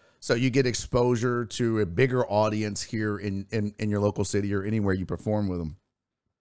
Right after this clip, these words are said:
All kinds of opportunities. There's nothing bad about working with a legendary comic or a legendary comedian or comedic actor. Um, so when they called me yesterday and were like, "Hey, can you feature?" And I said, "Yes." And we got it worked out and I was able to move a gig I had. It was dope. I was excited.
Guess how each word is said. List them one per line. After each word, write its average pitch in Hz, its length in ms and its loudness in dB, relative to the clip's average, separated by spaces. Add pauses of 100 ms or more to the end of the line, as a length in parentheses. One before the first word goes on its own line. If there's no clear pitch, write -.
(760)
All 240 180 6
kinds 240 240 6
of 156 80 6
opportunities. 120 460 4
There's 170 120 6
nothing 226 400 2
bad 160 360 6
about 131 280 6
working 123 380 4
with 110 160 0
a 107 40 4
legendary 95 680 -2
comic 69 500 -8
or 101 140 2
a 95 60 4
legendary 95 760 -2
comedian 95 640 -2
or 85 80 -6
comedic 85 420 -8
actor. - 440 -14 (680)
Um, 107 720 4 (840)
so 190 680 6
when 170 420 0
they 160 160 6
called 185 280 6
me 170 100 4
yesterday 135 320 4
and 127 80 4
were 123 60 4
like, 117 80 2
"Hey, 131 200 4
can 107 100 -4
you 104 60 0
feature?" 120 420 4
And 110 80 4
I 104 60 0
said, 95 180 -2
"Yes." 107 320 0
And 92 80 -4
we 92 60 -4
got 101 160 0
it 98 80 0
worked 95 260 -2
out 98 260 2
and 92 80 -2
I 87 60 0
was 87 140 -4
able 98 180 -2
to 87 60 -6
move 92 240 -6
a 90 60 -6
gig 90 220 -6
I 78 80 -8
had. 90 160 -4
It 92 60 -6
was 151 120 -2
dope. 320 260 4
I 120 60 0
was 131 120 0
excited. 165 440 -2